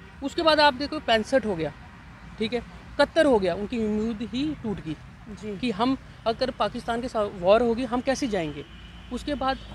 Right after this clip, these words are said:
Speaker 1: सेवेंटी टू में शिमला agreement होता है, वहाँ से एलओसी decide होगी, उनका मनोबल ही टूट गया। उन्होंने, आज मैंने जो कपड़े पहने हैं,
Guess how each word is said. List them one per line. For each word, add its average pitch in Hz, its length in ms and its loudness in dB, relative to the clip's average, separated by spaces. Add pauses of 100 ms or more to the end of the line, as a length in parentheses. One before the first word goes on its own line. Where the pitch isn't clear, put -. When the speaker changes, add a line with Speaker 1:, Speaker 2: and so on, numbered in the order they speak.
(160)
Speaker 1:
सेवेंटी 226 280 -4
टू 262 140 -2
में 262 100 0
शिमला 214 360 -2
agreement 202 420 -2
होता 165 200 -10
है, 151 60 -12 (480)
वहाँ 190 140 -2
से 226 120 -2
एलओसी 196 320 -4
decide 160 380 -8
होगी, 156 200 -10 (420)
उनका 277 400 -2 (100)
मनोबल 247 320 2
ही 254 120 0
टूट 170 200 -10
गया। 156 200 -8 (420)
उन्होंने, 277 640 2
आज 214 160 2
मैंने 254 200 2
जो 254 100 -4
कपड़े 226 320 -4
पहने 220 300 -4
हैं, 240 180 -6